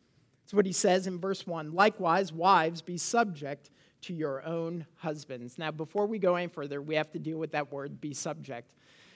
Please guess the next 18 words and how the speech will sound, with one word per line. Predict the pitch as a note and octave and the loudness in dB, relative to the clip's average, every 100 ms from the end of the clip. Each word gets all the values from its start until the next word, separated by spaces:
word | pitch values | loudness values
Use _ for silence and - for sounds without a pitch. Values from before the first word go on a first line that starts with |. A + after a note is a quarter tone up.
| _ | _
because | F#3 F3+ F3+ | -4 0 2
I'm | F3+ F3 | 2 0
sure | A3+ G#3+ | 0 2
many | F3 E3+ G3 B3+ G#3+ | 2 2 2 4 2
of | D3+ D#3+ D3+ | 2 0 0
us, | D#3 E3+ - - F3 E3+ | -2 -2 -4 -6 -12 -2
uh, | D#3+ D3 | 0 2
have | F#3 F3 D3+ | 4 4 2
connotations | - G3 F3+ - F#3 F3 E3 D3 | -6 -4 -4 -4 -4 -4 -8 -8
of | C#3+ | -4
what | D3+ D#3+ E3 | 2 2 2
this | D#3+ - | -4 -4
may | D#3+ E3 E3 | -2 2 2
or | E3+ D3 | 2 0
may | D3 | -4
not | D3 C#3+ C#3+ | -4 -6 -6
look | D3+ B2+ | -12 -10
like, | A#2+ A2 | -12 -12